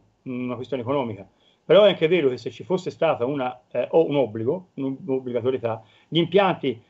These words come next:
sarebbero stati fatti tutti con differenziali classe F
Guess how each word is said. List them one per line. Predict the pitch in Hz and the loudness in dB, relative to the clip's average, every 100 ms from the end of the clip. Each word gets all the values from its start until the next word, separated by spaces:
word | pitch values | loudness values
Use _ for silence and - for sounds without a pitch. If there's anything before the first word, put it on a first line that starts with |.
| _ | _
sarebbero | - - 139 143 127 127 | -12 0 4 4 2 -2
stati | 123 113 | -4 -2
fatti | 147 - - | -2 -2 -8
tutti | - 208 180 - 120 - _ | -2 -2 -2 -8 -10 -10 _
con | - 160 127 | 0 0 0
differenziali | 113 127 123 151 123 | -4 -6 -2 0 0
classe | 143 - 180 143 | -2 0 2 2
F | - 180 | 2 -4